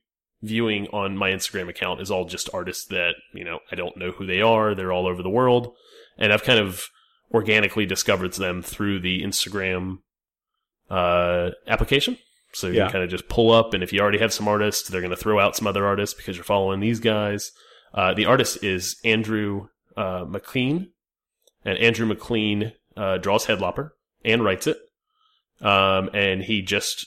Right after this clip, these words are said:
Speaker 1: published his first book with, um, Image, and I went and picked it up. It's a quarterly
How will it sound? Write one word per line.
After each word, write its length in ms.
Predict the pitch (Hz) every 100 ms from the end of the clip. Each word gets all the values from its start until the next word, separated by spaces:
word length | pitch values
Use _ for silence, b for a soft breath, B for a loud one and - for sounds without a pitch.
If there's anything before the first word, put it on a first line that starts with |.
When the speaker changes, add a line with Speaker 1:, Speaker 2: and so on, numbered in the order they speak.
| _
Speaker 1:
published 380 | - 101 95 -
his 100 | -
first 360 | - 101 95 -
book 400 | 95 92 - -
with, 440 | 104 95 92 90 - - - - _ -
um, 560 | 87 87 85 82 85 _ _ _ _ - - _ _ _ _
Image, 440 | 120 139 - - - _ _ _ _ _ _ _ _ 104
and 360 | 95 92 87
I 40 | 92
went 140 | 95
and 60 | -
picked 220 | 120 98
it 60 |
up. 200 | 92 - - -
It's 100 | -
a 40 |
quarterly 520 | - 123 120 120 165